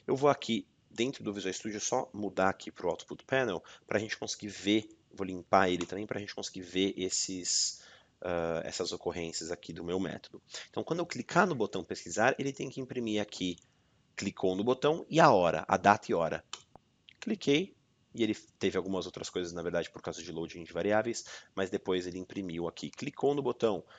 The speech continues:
ah, dia trinta do três de dois mil e dezessete, cinco e trinta e dois da tarde. Se eu clico novamente no botão, ele começa aqui a aparecer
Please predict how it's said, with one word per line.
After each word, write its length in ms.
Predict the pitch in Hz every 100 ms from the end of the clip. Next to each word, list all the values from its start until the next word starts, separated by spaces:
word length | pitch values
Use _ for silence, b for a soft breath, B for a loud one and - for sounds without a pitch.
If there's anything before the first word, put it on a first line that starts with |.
| B B B B
ah, 260 | - 87 82
dia 180 | - -
trinta 380 | - 95 95
do 100 | 95
três 300 | - 139 143
de 60 | 139
dois 160 | 101 92
mil 60 |
e 20 |
dezessete, 500 | 90 104 - 135 127
cinco 220 | - 104 -
e 20 |
trinta 240 | 107 98
e 20 |
dois 200 | 95 87
da 80 | 87
tarde. 420 | - - - - - B B
Se 140 | -
eu 40 | 135
clico 280 | 101 -
novamente 440 | 107 101 107 101 -
no 60 |
botão, 340 | 120 127 123 123 _ _ -
ele 140 | -
começa 440 | - 98 87 87 -
aqui 180 | - 82
a 40 |
aparecer 520 | 82 85 - 80 82